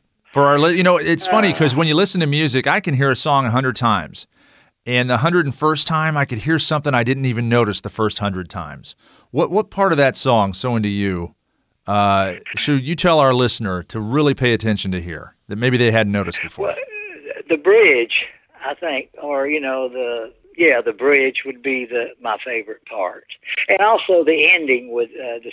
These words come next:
Speaker 2: solo Barry played on guitar. Good solo.
Speaker 1: There you have it. That's, uh, right from the, the Atlanta Rhythm Section's horse's mouth on the, the
Speaker 2: Horse's
Speaker 1: hits,
Speaker 2: mouth.
Speaker 1: the,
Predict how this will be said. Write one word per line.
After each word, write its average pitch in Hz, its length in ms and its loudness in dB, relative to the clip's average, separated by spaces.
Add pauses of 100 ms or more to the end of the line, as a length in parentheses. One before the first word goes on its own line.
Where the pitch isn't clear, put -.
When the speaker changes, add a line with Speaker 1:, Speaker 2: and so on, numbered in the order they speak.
Speaker 2:
solo 143 500 2
Barry 139 320 2
played 120 320 -4
on 107 180 -8
guitar. 104 500 -6 (640)
Good 151 200 4 (100)
solo. 95 460 -4 (1120)
Speaker 1:
There 110 160 -4
you 123 100 -2
have 147 240 0
it. 143 120 -4 (200)
That's, 110 300 -6
uh, 117 180 0
right 117 220 -2
from 123 160 -14
the, 117 260 -4 (560)
the 110 140 -4
Atlanta 120 520 -2
Rhythm 117 380 -2
Section's 117 540 -4
horse's 143 480 0
mouth 110 580 -2
on 104 320 -2
the, 98 300 -2
the - 60 4
Speaker 2:
Horse's 120 240 4 (100)
Speaker 1:
hits, - 140 -4
Speaker 2:
mouth. 139 360 0
Speaker 1:
the, 101 240 0